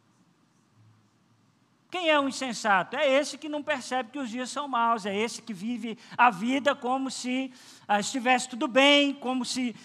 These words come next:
a vida, ela se autogerisse. Aprender, irmãos, a gerir a nossa vida é urgente. E hoje eu queria dar mais alguns conselhos para que você lide bem com a gestão das suas tarefas.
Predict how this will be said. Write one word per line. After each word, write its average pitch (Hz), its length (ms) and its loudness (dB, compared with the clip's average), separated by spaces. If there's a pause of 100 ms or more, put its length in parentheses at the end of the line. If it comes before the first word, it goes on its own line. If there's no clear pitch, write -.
(120)
a 254 120 8
vida, 226 520 4
ela 233 300 8
se - 420 -6
autogerisse. 269 1200 6 (2000)
Aprender, 269 520 2
irmãos, 262 440 4
a 254 80 2
gerir 247 380 0
a 247 80 0
nossa 233 260 -2
vida 226 460 -2
é 233 420 0 (120)
urgente. 262 580 2
E 254 60 -2
hoje 320 200 4
eu 349 60 -2
queria 294 260 -4
dar 254 220 6
mais 262 180 0
alguns 254 300 -4
conselhos 233 880 -2 (460)
para 226 140 -2
que 262 120 -4
você 262 320 0
lide 294 300 0
bem 269 480 2 (400)
com 262 140 0
a 269 80 2
gestão 254 420 -2
das 233 160 -4
suas 254 560 -4 (240)
tarefas. - 1300 0